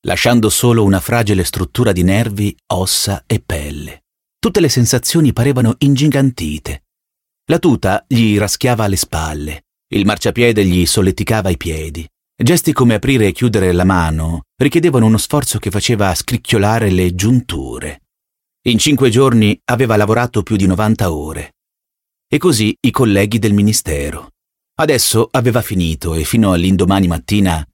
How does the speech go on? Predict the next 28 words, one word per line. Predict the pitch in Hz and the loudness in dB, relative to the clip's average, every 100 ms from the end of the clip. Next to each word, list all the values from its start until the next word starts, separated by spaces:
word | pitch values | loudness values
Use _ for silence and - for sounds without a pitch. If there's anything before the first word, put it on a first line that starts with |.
| _ - | _ 0
non | 143 | 2
gli | 135 | 2
restava | 123 110 90 87 | 0 0 -2 -2
proprio | 120 110 | -2 0
niente | 92 101 110 110 | 2 2 0 -2
da | 107 | -4
fare, | - 73 73 78 _ _ | -6 -8 -12 -16 _ _
nessun | 147 139 226 202 | 0 2 0 0
compito | - 185 - 170 147 | 2 0 2 0 0
per | 131 127 | 2 0
il | 123 | 0
partito, | 131 - 82 73 - 76 - | -2 -4 -8 -8 -10 -16 -4
di | 104 | 0
nessun | 95 82 - 101 104 | 0 0 0 0 -2
tipo. | - 73 73 - - _ _ _ _ _ _ _ _ - | -6 -10 -12 -18 -20 _ _ _ _ _ _ _ _ -2
Poteva | 190 190 | 0 2
passare | 143 - 113 95 92 | 0 0 0 0 0
sei | 135 127 | 2 2
ore | 143 123 | 2 2
nel | 98 95 | 4 4
nascondiglio | 92 - 104 110 131 110 92 - | 2 0 0 2 2 2 0 0
e | 113 | 0
altre | 110 131 107 | 2 0 0
nove | 92 104 104 | 2 2 2
nel | 95 82 85 | 2 2 0
letto | 85 - | 0 -2
di | 98 | -2
casa. | 92 76 71 - 73 | -4 -8 -10 -12 -16